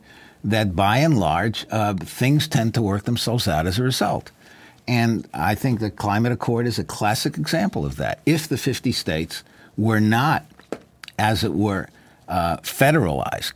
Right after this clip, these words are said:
but simply were one set central unit, then you'd be absolutely right. But when California and New York and Massachusetts and, and Ohio and a whole lot of these states are gonna go their own way,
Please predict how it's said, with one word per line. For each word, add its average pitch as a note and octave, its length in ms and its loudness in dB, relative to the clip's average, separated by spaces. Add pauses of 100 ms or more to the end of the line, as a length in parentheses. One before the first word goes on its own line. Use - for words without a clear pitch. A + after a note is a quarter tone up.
but G#2+ 180 0
simply A2 380 0
were F#2 240 2
one A2+ 340 4
set - 420 -2
central A#2+ 680 0 (100)
unit, C#3 480 2 (280)
then A3+ 140 2
you'd G3 140 2
be F3 120 2
absolutely E3 500 0
right. G#3 300 0 (680)
But A#2+ 120 2
when A#2 140 2
California A#2+ 640 -2
and E2 140 -2
New E2+ 100 0
York C3 360 2
and F#2+ 100 0
Massachusetts E2 800 -2
and, E2 220 -6
and E2+ 280 -4
Ohio B2+ 580 2
and F#2+ 120 2 (280)
a G2+ 120 -2
whole F3+ 240 -2
lot D3+ 200 4
of A2 60 2
these A2 180 2
states - 560 -2
are A2+ 120 2
gonna G2+ 180 2
go A#2+ 260 4
their A2+ 280 2
own G#2+ 280 4
way, F2+ 380 0